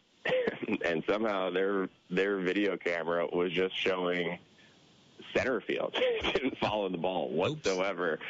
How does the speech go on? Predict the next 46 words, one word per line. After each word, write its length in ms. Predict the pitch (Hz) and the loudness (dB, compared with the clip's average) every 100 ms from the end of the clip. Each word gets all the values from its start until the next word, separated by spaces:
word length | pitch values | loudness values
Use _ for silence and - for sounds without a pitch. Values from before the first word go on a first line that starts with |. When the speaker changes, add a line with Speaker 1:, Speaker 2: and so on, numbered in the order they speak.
| - - - | -8 -6 0
Speaker 1:
in 120 | 87 | 0
a 80 | 80 | 2
herky-jerky 680 | 104 98 98 90 95 - 87 | 0 0 0 2 0 0 0
fashion. 560 | 92 90 - 85 80 - - - - | 0 -2 0 0 -2 -4 -14 -12 -2
Uh, 180 | 82 80 | -2 0
so, 60 | 85 | 0
yeah, 240 | 85 87 80 | 2 0 0
thank, 220 | 95 92 - _ - | -2 -2 -4 _ -2
thank 160 | 92 87 | -2 0
goodness 260 | 98 95 - | 0 0 2
we 160 | 90 - | 2 2
are, 400 | 82 87 87 82 | 2 0 0 0
uh, 160 | 80 | 0
on 300 | - 82 82 - | 0 0 -2 -2
site 240 | 85 85 78 | 0 0 2
here 380 | 80 80 76 - 110 | 2 2 0 -2 0
in 140 | 117 | 0
Lansing, 560 | 90 82 82 - 87 80 | 2 0 -2 0 0 0
and 160 | 69 - | -2 -2
we 120 | 95 | 0
were 100 | 95 | 2
able 180 | 73 76 | 0 0
to 80 | 76 - | -2 0
see 120 | 78 | 0
it 120 | 62 | 0
clear 280 | - 90 80 | 0 0 2
the 80 | 78 | 2
wall, 340 | 80 76 76 - - - - | 0 -2 -4 -10 -18 -14 -2
no 200 | 85 82 | 0 2
issues. 500 | 69 80 - 76 - - _ - - | 0 0 0 0 0 -6 _ -20 -6
Um, 360 | - 67 50 - - - - | -4 -2 -4 -8 -14 -12 -2
so, 60 | 78 | 0
yes, 220 | 73 65 76 | 2 0 -2
that's 180 | 78 | -2
been 180 | - 92 | -2 0
one 180 | 92 92 | 0 -2
of 40 | 87 | 0
the, 180 | 85 | 2
uh, 220 | 85 78 - - - - - | 2 0 -4 -8 -20 -14 -4
per-, 100 | 92 - | -4 0
personally 680 | 143 127 - 123 113 110 117 - | -2 0 0 0 2 2 0 0
speaking, 340 | 110 110 120 | -2 0 0
in 100 | 98 | 2
my 180 | 90 90 | 2 2
role 360 | 95 95 95 - | 2 2 0 0
as 220 | 85 | 0